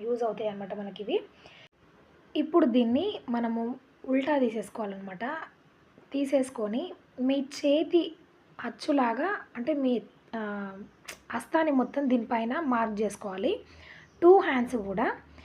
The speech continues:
అంటే మనం వీటితోటి గ్లౌజులు ప్రిపేర్ చేస్తున్నాం అనమాట. ఇట్లాగా లెఫ్ట్ హ్యాండ్ మార్క్‌ని and అలాగే రైట్ హ్యాండ్ మార్క్‌ని మీకు ఎంత పొడవు కావాలనుకుంటున్నారో అంత పొడవు వరకు మార్క్ చేసుకోండి.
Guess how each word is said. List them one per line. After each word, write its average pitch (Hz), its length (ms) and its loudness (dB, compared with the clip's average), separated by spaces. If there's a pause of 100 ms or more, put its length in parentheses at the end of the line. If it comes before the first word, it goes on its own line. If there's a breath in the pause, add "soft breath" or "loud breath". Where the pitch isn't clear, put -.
(260 loud breath)
అంటే 247 140 4
మనం 294 260 2
వీటితోటి 262 520 2 (140)
గ్లౌజులు 254 720 2 (200)
ప్రిపేర్ 233 320 0
చేస్తున్నాం 208 340 -4
అనమాట. 190 260 -10 (880 loud breath)
ఇట్లాగా 269 260 2
లెఫ్ట్ 254 380 2
హ్యాండ్ 262 340 2
మార్క్‌ని 240 560 -2 (120)
and 208 120 -4
అలాగే 214 360 0
రైట్ 214 320 -4
హ్యాండ్ 226 300 -4
మార్క్‌ని 214 500 -6
మీకు 240 280 -4
ఎంత 214 360 -4
పొడవు 247 400 0
కావాలనుకుంటున్నారో 214 960 -4
అంత 208 280 -8
పొడవు 214 280 -6
వరకు 220 260 -6
మార్క్ 202 360 -6
చేసుకోండి. 190 480 -6